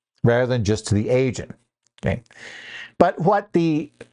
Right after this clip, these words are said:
partners, what, what the other members, what the, basically the two members of the panel that sided with the taxpayer in the original decision came up and said,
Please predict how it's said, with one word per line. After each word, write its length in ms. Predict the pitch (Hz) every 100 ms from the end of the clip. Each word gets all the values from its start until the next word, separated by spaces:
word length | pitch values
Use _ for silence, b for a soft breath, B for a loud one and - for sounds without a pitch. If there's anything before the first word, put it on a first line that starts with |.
| -
partners, 560 | 208 262 269 160 143
what, 160 | 143 139
what 140 | 165
the 120 | 156 175
other 240 | 175 160
members, 500 | 135 156 147 143 127
what 180 | 160 -
the, 100 | 120
basically 400 | 131 143 135 117
the 140 | 117
two 280 | - - 285
members 300 | 208 135 110
of 100 | 113
the 80 | 98
panel 480 | 98 87 98 156 _ _ _ _ _ _ _
that 280 | 143 135 -
sided 320 | - 147 135
with 120 | 117 123
the 80 |
taxpayer 460 | 120 180 220 - 139
in 60 | 123
the 60 |
original 260 | 135 170 147
decision 560 | 120 - 110 107 98 B B B B
came 180 | 151
up 160 | 151 -
and 140 | 160
said, 160 | 170